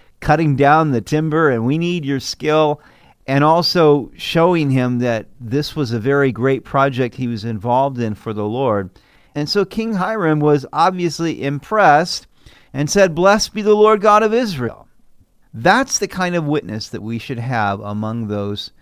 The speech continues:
who are unbelievers. "And now I have sent a skillful man, endowed with understanding, Huram, my master craftsman, the son of a woman of the daughters of Dan,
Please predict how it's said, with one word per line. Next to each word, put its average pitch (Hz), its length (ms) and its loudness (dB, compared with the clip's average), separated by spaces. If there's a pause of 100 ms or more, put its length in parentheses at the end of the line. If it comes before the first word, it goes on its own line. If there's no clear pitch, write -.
(260)
who 107 540 -6
are 107 240 -6
unbelievers. 107 880 -6 (1200)
"And 180 100 2
now 240 380 6
I 185 140 4
have 208 180 2
sent 240 300 -2
a 165 100 0
skillful 185 600 0
man, 139 360 -2
endowed 156 680 4
with 143 140 -6
understanding, 127 840 -4
Huram, 127 720 -2
my 139 380 2
master 165 480 0
craftsman, 110 720 -4
the 107 80 -10
son 180 340 -4
of 208 100 -6
a 196 80 0
woman 147 400 0
of 113 140 -8
the 113 80 -4
daughters 135 480 0
of 165 180 -8
Dan, 110 500 -4